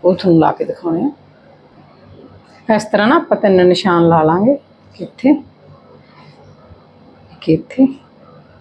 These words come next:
ਇੱਕ ਇੱਥੇ। ਤੇ ਆਹ ਵਾਲੇ ਆਪਾਂ ਲਾਵਾਂਗੇ ਇਹਦੇ ਚ ਮੋਤੀ,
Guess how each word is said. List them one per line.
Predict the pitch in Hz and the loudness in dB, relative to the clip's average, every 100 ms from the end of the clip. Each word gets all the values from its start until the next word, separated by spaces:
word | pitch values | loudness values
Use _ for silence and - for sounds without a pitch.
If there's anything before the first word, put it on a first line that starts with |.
| _ - - | _ -20 -10
ਇੱਕ | 208 - | -10 -8
ਇੱਥੇ। | 165 - - 160 - _ _ - - - - - - - - - _ - - - - - _ - - - - - - - - - - | -10 -10 -18 -18 -20 _ _ -20 -20 -20 -20 -20 -20 -20 -20 -20 _ -20 -20 -20 -20 -20 _ -14 -14 -18 -20 -20 -20 -20 -14 -10 -6
ਤੇ | - - | -4 -2
ਆਹ | 214 208 | 0 2
ਵਾਲੇ | 226 226 | 2 2
ਆਪਾਂ | 208 - | 0 0
ਲਾਵਾਂਗੇ | 170 170 170 170 | 0 2 0 0
ਇਹਦੇ | 190 | 0
ਚ | 190 | 0
ਮੋਤੀ, | 180 156 - 233 | 0 0 -2 0